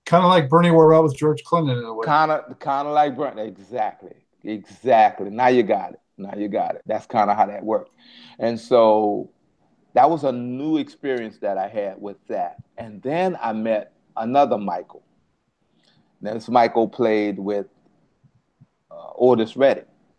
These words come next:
Speaker 2: And he played guitar, and, and Mike can play that guitar.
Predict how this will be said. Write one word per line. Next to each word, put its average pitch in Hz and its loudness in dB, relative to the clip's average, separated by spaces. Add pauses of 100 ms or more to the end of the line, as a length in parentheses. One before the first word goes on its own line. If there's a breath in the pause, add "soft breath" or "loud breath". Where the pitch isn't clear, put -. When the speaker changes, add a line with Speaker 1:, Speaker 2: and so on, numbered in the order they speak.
(1000)
Speaker 2:
And 104 -6 (640)
he 151 4
played 123 0
guitar, 123 0
and, 98 -14 (140)
and 95 -8
Mike 117 2 (1600)
can 110 -8
play 143 2
that 98 -4
guitar. - -4